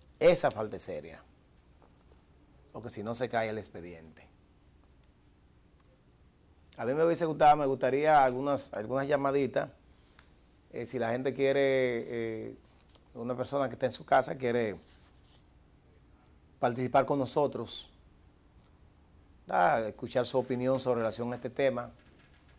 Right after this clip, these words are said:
¿En qué usted cree que va a parar? ¿Qué hay que hacer?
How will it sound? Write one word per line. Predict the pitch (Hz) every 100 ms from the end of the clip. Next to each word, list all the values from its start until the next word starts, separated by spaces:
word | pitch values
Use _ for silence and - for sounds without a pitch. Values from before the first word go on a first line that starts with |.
| - - - - -
¿En | - 110
qué |
usted | 120 123
cree | 131 127
que |
va | 127
a | 123
parar? | 123 160 180 - - - - _ - - - - _ - - - _ - - - - - - - - - _ - - _ - - - - - - - - - -
¿Qué | - 135
hay | 135
que | 135
hacer? | 110 180 - 240